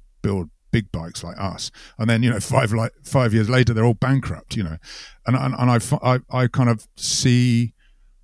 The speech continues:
uh, I'm not talking about the factories, I'm talking about the, you know, in Moto G P, I see that they're in a similar situation, that they've just come along. The Europeans have just changed the game, and the Japanese are still sitting there like, "Ho-, holy, holy hell, you know, <laughs> what, what just happened?"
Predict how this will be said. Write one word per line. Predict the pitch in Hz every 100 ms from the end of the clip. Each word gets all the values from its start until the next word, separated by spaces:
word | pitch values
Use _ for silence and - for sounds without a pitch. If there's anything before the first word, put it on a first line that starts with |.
| _ - -
uh, | 117 107
I'm | - 123
not | 123
talking | 139 117
about | 110
the | -
factories, | - 120 - 95
I'm | 101
talking | 117 107
about | 104
the, | 107 104 - -
you | 151 117
know, | 101 95 - _ _ _ _ - _
in | 113 107
Moto | 110 107
G | 92 101
P, | 135 127 92
I | 98
see | - 113
that | 98 110
they're | 110 107
in | 98
a | 95
similar | - 104 90
situation, | 120 - 101 143 - 80
that | 82
they've | 98 98
just | 95 -
come | 110 101
along. | 98 101 95 - - - _
The | 104
Europeans | 117 104 117 127
have | 90 85
just | 92
changed | - 110 98
the | 95
game, | 113 113 85
and | 92
the | 87 _
Japanese | - 113 110 110 101
are |
still | 90 110 107
sitting | 110 107
there | 104 107
like, | 110 -
"Ho-, | - -
holy, | 139 139 -
holy | 143 123
hell, | 101 151 82
you | 107
know, | 107 98 - - -
<laughs> | - -
what, | - -
what | 214 143
just | 151 -
happened?" | 185 - -